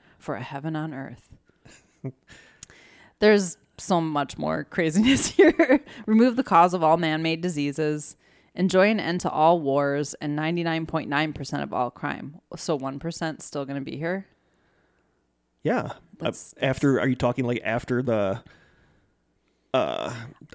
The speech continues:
Speaker 1: I don't know.
Speaker 2: apocalypse?
Speaker 1: <laughs>
Speaker 2: After the apocalypse?
Speaker 1: I have no <laughs> idea.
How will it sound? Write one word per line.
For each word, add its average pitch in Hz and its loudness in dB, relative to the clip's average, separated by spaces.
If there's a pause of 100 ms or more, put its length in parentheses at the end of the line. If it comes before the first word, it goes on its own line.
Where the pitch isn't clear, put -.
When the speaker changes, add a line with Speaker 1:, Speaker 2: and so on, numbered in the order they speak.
(160)
Speaker 1:
I 170 4
don't 180 6
know. 175 8
Speaker 2:
apocalypse? 330 8
Speaker 1:
<laughs> - -2
Speaker 2:
After - 4
the 143 8
apocalypse? 196 0
Speaker 1:
I 277 6
have 254 8
no 262 6
<laughs> 240 4
idea. - 0